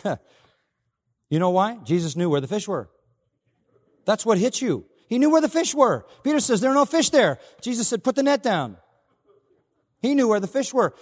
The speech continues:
If he knows every sparrow's hop, he knows where all his fish are. He knew where they were. He knew exactly where they were. One time in Matthew seventeen, uh, they needed to pay their taxes. Remember that? He and Peter needed money for the taxes. Jesus said, "Go down there, put your hook in the water,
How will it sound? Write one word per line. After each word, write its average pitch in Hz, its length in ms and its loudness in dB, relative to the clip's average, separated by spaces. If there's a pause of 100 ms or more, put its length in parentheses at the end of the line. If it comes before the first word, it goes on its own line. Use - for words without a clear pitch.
(120)
If 156 100 -6
he 214 80 -2
knows 220 260 0
every 208 220 -2
sparrow's 214 480 -2
hop, 240 300 -2
he 190 100 -6
knows 190 240 -4
where 185 140 0
all 196 120 0
his 175 120 -4
fish 233 260 -4
are. 131 240 -10 (1300)
He 233 120 -2
knew 226 120 4
where 202 160 4
they 208 80 2
were. 254 300 4
He 170 60 -6
knew 208 120 0
exactly 269 400 2
where 175 140 2
they 131 100 0
were. 107 300 -4 (880)
One 185 160 -4
time 202 220 2
in 175 60 -2
Matthew 196 260 -2
seventeen, 190 600 -2 (300)
uh, 151 260 -2
they 156 120 -2
needed 185 180 0
to 143 60 -2
pay - 160 2
their 156 120 2
taxes. 139 460 -2
Remember 156 240 -2
that? 170 240 0
He 156 160 -8
and 151 100 -6
Peter 175 220 0
needed 160 240 -2
money 160 160 -2
for 151 140 -8
the 120 80 -10
taxes. 170 460 -4
Jesus 147 280 -4
said, 127 180 -6
"Go 147 120 0
down 156 220 0
there, 151 180 -2 (200)
put 160 200 -2
your 190 100 2
hook 160 240 -4
in 180 80 -2
the 175 80 -2
water, 127 340 0